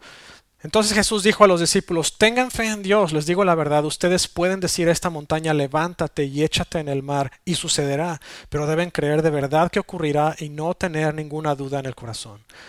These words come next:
Les digo, ustedes pueden orar por cualquier cosa, y si creen que la han recibido, será suya.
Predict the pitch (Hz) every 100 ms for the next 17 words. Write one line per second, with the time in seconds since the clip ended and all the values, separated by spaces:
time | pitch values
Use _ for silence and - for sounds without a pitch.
0 | - - 165 160 190 190 - 196 190 -
1 | 185 185 160 160 165 175 - 135 127 170
2 | 196 - 196 202 127 - _ _ _ _
3 | _ _ 147 151 - 165 175 180 165 180
4 | 190 - 165 196 151 - 139 131 - 165
5 | 143 113